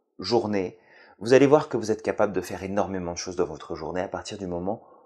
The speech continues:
où vous y mettez un minimum de cadre pour que ça fonctionne correctement.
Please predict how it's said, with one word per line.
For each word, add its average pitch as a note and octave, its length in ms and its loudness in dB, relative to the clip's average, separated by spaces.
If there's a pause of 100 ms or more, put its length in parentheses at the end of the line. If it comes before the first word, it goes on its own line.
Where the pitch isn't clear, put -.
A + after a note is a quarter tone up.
(140)
où A2+ 100 -4
vous C3+ 200 -2
y B2+ 40 -2
mettez C3+ 400 -2 (420)
un C3+ 360 -4
minimum A2+ 560 -6
de F2 120 -4
cadre G2 500 -4
pour F2+ 140 -6
que F#2+ 80 -12
ça G2 120 -14
fonctionne G#2+ 880 -12 (220)
correctement. - 640 -14